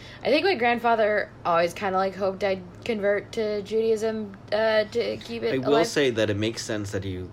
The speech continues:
Speaker 2: have a guinea pig now, 'cause, I mean, guinea pigs are pretty Jewy animals. Like, they're,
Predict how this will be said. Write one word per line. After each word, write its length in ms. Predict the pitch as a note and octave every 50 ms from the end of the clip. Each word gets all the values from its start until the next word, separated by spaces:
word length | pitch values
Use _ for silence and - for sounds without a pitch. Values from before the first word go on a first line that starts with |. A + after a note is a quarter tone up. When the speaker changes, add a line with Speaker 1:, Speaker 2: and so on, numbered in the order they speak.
| - -
Speaker 2:
have 220 | F#2 F#2 F#2 F2
a 40 | F2
guinea 240 | E2+ G#2 G2 G2+ G2+
pig 180 | - G#2+ G2+
now, 140 | G2+ G2+ G2+
'cause, 220 | G2 - A2 G#2+ G#2 - - - - - - - - - - - - - - -
I 40 | D#3
mean, 220 | E3 E3 E3 C3+
guinea 180 | D3+ F3+ F3+ E3
pigs 220 | - C#3+ A2+ A2
are 60 | A#2
pretty 360 | - - - - C3 A2 F#2+ E2+
Jewy 520 | E2 E2+ - F#2 F#2+ G2 F#2 F2 E2 D#2+
animals. 460 | D#2 D#2 D2 C#2 B1+ - - - - - - G#2
Like, 240 | G#2+ G#2 G2+ G2+ -
they're, 360 | A#2+ A#2 A#2 A2 A#2+ A#2+ -